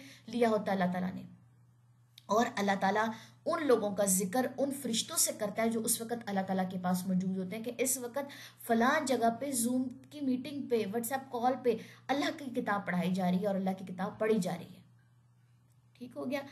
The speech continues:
पहले ग-, पहले online का इतना system नहीं था, हम सब इकट्ठे होते थे, जमा होते थे, लेकिन online के बाद सहूलतें बहुत ज़्यादा हो गई कि हम different इलाकों में बैठकर भी एक जगह इकट्ठे हो सकते हैं।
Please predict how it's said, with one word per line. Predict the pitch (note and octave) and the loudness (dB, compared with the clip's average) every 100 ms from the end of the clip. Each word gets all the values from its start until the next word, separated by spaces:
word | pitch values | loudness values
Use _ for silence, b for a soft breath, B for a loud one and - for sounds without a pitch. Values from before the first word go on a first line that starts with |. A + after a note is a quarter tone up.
| B B _ | B B _
पहले | G3+ A3 | -2 -2
ग-, | G#3 G#3+ F#3 | 0 -2 -2
पहले | F3+ G#3 A#3 B3+ - - F#3 | -2 0 0 -2 -8 -6 2
online | F#3 G3 G3+ | 2 2 -2
का | G3+ | -6
इतना | G#3 G#3 | -6 -6
system | G3+ - A3+ | -6 -4 -4
नहीं | A3+ A3+ | -4 -4
था, | A3+ | -4
हम | G#3 | -4
सब | G#3+ G3 | -4 -4
इकट्ठे | F#3 F3+ G3+ | -4 -4 -2
होते | F3+ F3+ | -2 -2
थे, | F#3 | -4
जमा | F#3 F3+ F3 | -2 -2 -4
होते | E3+ E3 | -6 -8
थे, | E3+ F3 | -8 -8
लेकिन | F3+ A3 G#3+ | -8 -8 -4
online | F#3 G3+ A#3 | -2 -2 -4
के | A3+ | -4
बाद | A#3 A#3 | -6 -6
सहूलतें | - G#3 F#3 G#3 | -6 -4 -2 -2
बहुत | G#3 A3 | 0 0
ज़्यादा | G#3 G3+ | 2 2
हो | F#3+ | 0
गई | A3 | -2
कि | A3+ - - - | -6 -12 -16 -4
हम | A#3+ G#3 | 0 0
different | - C#4 C#4 | 0 -2 -2
इलाकों | A#3 G#3 G#3+ | -2 -2 -2
में | A3+ G3 | -2 0
बैठकर | F#3+ F#3+ G3+ G3+ | 0 0 -2 -2
भी | C4 | -2
एक | - F3+ | -2 -4
जगह | F#3 F#3 A#3+ - | -2 -4 -4 -8
इकट्ठे | - F3+ F#3 | -8 -2 0
हो | F3 | 2
सकते | E3+ E3+ - - | 0 -2 -8 -16
हैं। | E3 | -18